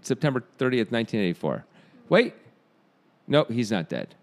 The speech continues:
There was a fictional obituary even. I mean, come on.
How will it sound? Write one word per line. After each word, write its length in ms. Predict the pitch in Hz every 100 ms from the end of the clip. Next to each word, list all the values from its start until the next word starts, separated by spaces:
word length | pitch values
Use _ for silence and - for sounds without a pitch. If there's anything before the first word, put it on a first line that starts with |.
| _ _ _ _ _
There 120 | - 160
was 100 | 147
a 40 |
fictional 440 | - 240 - 247 202
obituary 880 | 175 170 139 226 - 240 165 113 101
even. 280 | 90 82 87
I 80 | 185
mean, 140 | 220
come 280 | - 339 381
on. 680 | 320 277 190 135 117 101 82